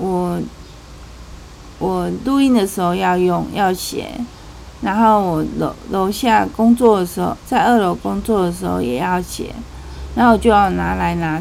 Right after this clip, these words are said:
去，所以我又买了一支自动铅笔。那这支自动铅笔还蛮好写的，它是零点七的，它不会断笔芯哦。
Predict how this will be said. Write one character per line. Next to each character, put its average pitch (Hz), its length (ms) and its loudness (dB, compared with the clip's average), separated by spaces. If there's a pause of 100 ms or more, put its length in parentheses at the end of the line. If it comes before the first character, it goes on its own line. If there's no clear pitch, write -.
去， - 320 -6 (480)
所 - 160 0
以 240 40 6
我 196 160 4
又 220 120 2
买 175 280 -2
了 180 60 -4
一 185 120 -4
支 190 220 -4
自 185 240 -6
动 180 200 -2
铅 175 220 -6 (120)
笔。 - 120 -10 (640)
那 302 220 10
这 285 200 -2
支 277 220 -2
自 254 240 -4
动 247 180 4
铅 247 260 4
笔 208 140 0
还 180 160 -6
蛮 190 220 -4
好 190 180 -4
写 226 200 -6
的， - 140 -10 (120)
它 247 120 -2
是 262 180 0
零 220 220 4
点 180 280 2
七 180 320 -4
的， - 220 -10 (420)
它 277 80 -2
不 240 180 2
会 240 100 6
断 240 300 2
笔 175 160 -6
芯 196 380 -6
哦。 190 340 -4